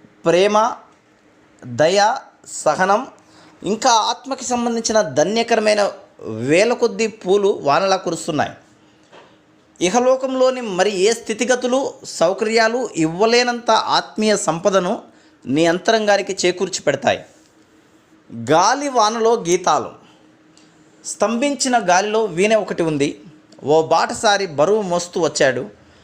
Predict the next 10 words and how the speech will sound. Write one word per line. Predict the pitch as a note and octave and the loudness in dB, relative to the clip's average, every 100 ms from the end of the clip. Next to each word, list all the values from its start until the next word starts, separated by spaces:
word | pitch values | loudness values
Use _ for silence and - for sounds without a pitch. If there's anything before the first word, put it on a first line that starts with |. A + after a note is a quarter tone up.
| - | -6
ఆ | - D3 | 2 2
మౌన | D3 E3 A#3+ C4 | 2 0 0 -2
వీణలో | A3+ E3 G3+ G3 F#3 G3 | -2 0 0 2 2 2
రాగాలు | D3 D3 F#3 G3+ G#3 | 2 2 2 0 0
పలికించాలని | F3+ F3+ - F3+ F3 D#3+ D3+ E3+ - - | -2 -2 -2 -2 0 0 -2 -8 -14 -2
ఆశగా | A#2 E3+ - A3+ G#3+ A#3+ - - - - _ - _ - | 2 2 2 0 0 0 -4 -14 -20 -20 _ -20 _ -12
వేళ్లతో | G#2+ D3+ A3 B3+ C4 A#3 G#3 | -2 2 2 0 -2 -2 -2
మీటాడు, | F3 G3+ G3+ F#3 E3+ | 0 0 2 0 0
రాగం | C#3 D#3 F3+ F#3+ - - _ - | 0 0 0 -6 -10 -18 _ -2
పలకలేదు. | D3+ E3+ G3+ E3+ A#2+ | 0 2 2 2 0